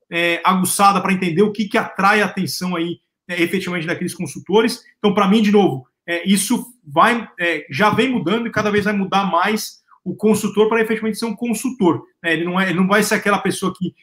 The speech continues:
detinha informação. Então, se no passado o consultor era, "Eu tenho, eu tenho, eu angariei o imóvel, eu detenho a informação e o consumidor vai ter que ir lá comigo e eu vou ter que, vai depender de mim pra ter informação", não é isso que vai acontecer, né? Não é isso que já acontece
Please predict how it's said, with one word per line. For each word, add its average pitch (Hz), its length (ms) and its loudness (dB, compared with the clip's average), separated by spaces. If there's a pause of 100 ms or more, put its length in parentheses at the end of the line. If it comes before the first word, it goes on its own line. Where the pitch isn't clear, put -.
(200)
detinha 190 400 2
informação. 202 520 0
Então, 220 180 0
se 220 100 -10
no 220 100 -2
passado 202 380 -2
o 185 60 -6
consultor 190 480 -2
era, 165 280 0 (220)
"Eu 175 160 2
tenho, 226 160 4
eu 170 200 4
tenho, 202 160 2
eu 180 40 4
angariei 202 340 4
o 233 80 4
imóvel, 214 520 0 (180)
eu 208 100 4
detenho 196 280 4
a 214 40 0
informação 226 640 0 (180)
e 214 60 2
o 190 60 0
consumidor 214 420 4
vai 214 140 0
ter 226 120 0
que 208 140 -4
ir - 20 -2
lá 202 100 2
comigo 180 500 0 (200)
e 180 100 -2
eu 185 60 2
vou 196 120 0
ter 196 160 -2
que, 185 240 -6
vai 180 120 0
depender 208 320 2
de 175 120 -4
mim 196 120 2
pra 185 140 -2
ter 214 180 0
informação", 196 680 -2 (320)
não 185 160 2
é 214 60 4
isso 208 80 -4
que 214 60 2
vai 196 40 2
acontecer, 208 560 -4
né? 160 140 -8
Não 160 100 -6
é 180 60 -2
isso 180 100 -6
que 170 80 -8
já 190 80 2
acontece 196 640 -2